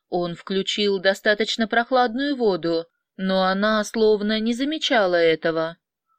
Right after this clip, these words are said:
Она громко всхлипывала и злобно смотрела на вошедшую.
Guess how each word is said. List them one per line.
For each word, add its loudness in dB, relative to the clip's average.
Она 0
громко 2
всхлипывала 0
и 0
злобно 0
смотрела 0
на -2
вошедшую. -2